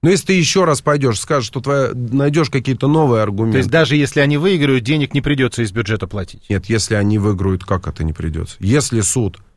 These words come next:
Speaker 1: скажет, что эта собственность, несмотря на все предыдущие решения, была снесена незаконно, как он назначит компенсацию?
Speaker 2: Но эту компенсацию кто будет платить?
Speaker 1: Ну, город же — это же городское решение, конечно.
Speaker 2: Это городское решение. Не
Speaker 1: Если с-
Speaker 2: конкретные чиновники, а город из
Speaker 1: Как,
Speaker 2: бюджета.
Speaker 1: как это кон-, нет, это,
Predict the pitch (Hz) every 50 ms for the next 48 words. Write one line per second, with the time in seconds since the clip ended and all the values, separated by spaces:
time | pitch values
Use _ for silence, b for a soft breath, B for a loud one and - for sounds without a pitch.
0 | - - _ _ _ _ - - - 143 160 147 117 101 90 - - - 120 123
1 | 123 - 120 - - 160 156 120 - - - 92 87 - - - 120 135 127 -
2 | - 151 147 135 156 160 160 151 135 117 - 156 156 123 131 135 127 127 139 135
3 | 143 135 107 - 131 123 120 123 117 - 123 110 98 87 85 - B B B B
4 | B B B 104 123 139 151 151 127 - 131 127 113 - 139 139 139 120 104 98
5 | 95 90 110 110 95 - - 160 175 170 120 87 - 98 92 85 - - _ _
6 | - 95 92 90 87 78 80 98 98 87 - - - 98 92 104 98 87 - -
7 | 82 82 - - _ _ _ - 135 156 - - - 135 139 - 131 - - 131
8 | 110 143 139 - 156 135 113 - - 127 - - 170 131 117 107 104 - - 104
9 | 95 90 - - 80 - - _ _ _ _ - 98 95 90 98 127 151 156 139
10 | 101 113 117 113 95 107 104 95 107 101 98 90 - - 120 123 131 131 120 -
11 | - 90 87 78 78 82 - - 85 85 87 156 - - 143 123 147 147 143 139
12 | - - 151 131 120 120 - - - 147 156 185 170 170 175 160 151 190 170 -
13 | 147 143 135 - - 156 165 214 254 240 208 156 - 139 135 143 143 135 127 127
14 | 117 127 120 120 202 262 233 202 - 156 151 135 139 123 98 90 104 98 - -
15 | - 95 80 - - - - - - - 80 90 90 87 92 104 107 101 87 -
16 | 82 78 80 - 87 85 85 85 85 80